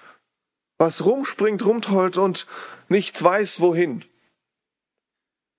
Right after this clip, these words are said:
Meine Frage an uns heute Morgen ist, welches Bild passt besser zu deiner und meiner Zunge?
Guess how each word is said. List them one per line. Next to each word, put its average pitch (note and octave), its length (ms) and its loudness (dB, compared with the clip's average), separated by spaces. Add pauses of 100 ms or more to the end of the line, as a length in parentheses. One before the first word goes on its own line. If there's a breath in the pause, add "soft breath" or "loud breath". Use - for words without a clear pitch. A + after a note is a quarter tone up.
(600)
Meine G#3+ 240 4
Frage G#3 460 0
an F#3 100 0
uns G#3+ 280 -2
heute F3 200 0
Morgen E3+ 340 0
ist, - 440 -4 (880 soft breath)
welches G3 440 2
Bild G3 320 2
passt - 340 -4
besser D3+ 480 -2 (1000)
zu - 160 -2
deiner D3 320 0
und B2+ 160 -6
meiner C#3+ 320 0
Zunge? G2+ 480 -6